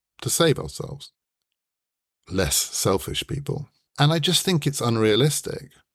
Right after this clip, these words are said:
I think it's unrealistic because we are natural creatures and we have certain characteristics that we've always had, good and bad.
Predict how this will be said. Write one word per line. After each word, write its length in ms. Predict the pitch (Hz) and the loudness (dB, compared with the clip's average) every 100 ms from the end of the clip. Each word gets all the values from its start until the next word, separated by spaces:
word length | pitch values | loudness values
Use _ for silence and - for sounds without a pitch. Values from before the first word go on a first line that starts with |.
| _ | _
I 80 | 131 | -2
think 220 | 139 165 | 0 0
it's 100 | 151 | 0
unrealistic 580 | 120 117 107 104 - - | 2 4 4 2 0 -6
because 320 | 117 - 117 | -4 0 0
we 200 | 113 135 | 2 0
are 420 | 98 101 113 127 - | 2 4 4 2 -2
natural 540 | 92 98 - 117 123 | -2 -2 -2 -2 -2
creatures 640 | 135 113 107 - 120 131 | -2 -2 -2 0 0 0
and 100 | 113 | 2
we 100 | 107 | 0
have 300 | - 107 101 | 2 2 2
certain 380 | - 110 98 120 | 4 2 2 -2
characteristics 720 | 110 113 - 101 - - - | 0 -2 0 -2 -2 -6 -6
that 100 | - | -4
we've 160 | 101 92 | -2 2
always 280 | 92 98 - | 2 2 0
had, 340 | 98 123 - | 0 0 0
good 260 | 104 101 - | 0 2 0
and 220 | 98 98 | -2 0
bad. 420 | 80 87 104 123 | 0 0 -2 -6